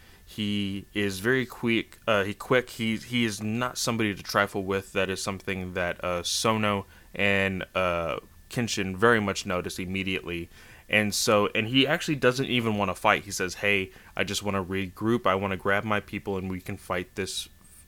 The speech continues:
you know, battle later." And so he grabs, uh,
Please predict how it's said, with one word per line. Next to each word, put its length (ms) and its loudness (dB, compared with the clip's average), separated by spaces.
you 100 -2
know, 100 0
battle 380 -2
later." 380 -2
And 100 -8
so 100 0
he 160 -2
grabs, 640 2
uh, 340 2